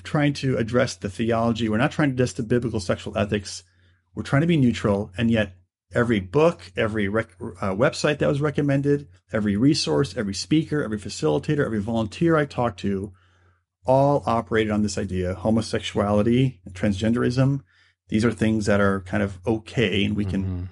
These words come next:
Speaker 1: satisfy them in however ways we want.
Speaker 2: No suggestion that there was anything morally questionable about it.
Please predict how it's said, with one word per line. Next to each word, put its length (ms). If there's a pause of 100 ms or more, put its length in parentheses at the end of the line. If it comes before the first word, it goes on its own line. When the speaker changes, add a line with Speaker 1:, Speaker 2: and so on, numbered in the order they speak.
(200)
Speaker 1:
satisfy 540
them 120
in 60
however 380
ways 240
we 60
want. 480 (520)
Speaker 2:
No 280
suggestion 1080 (180)
that 300
there 240
was 340
anything 440
morally 440
questionable 760
about 360
it. 180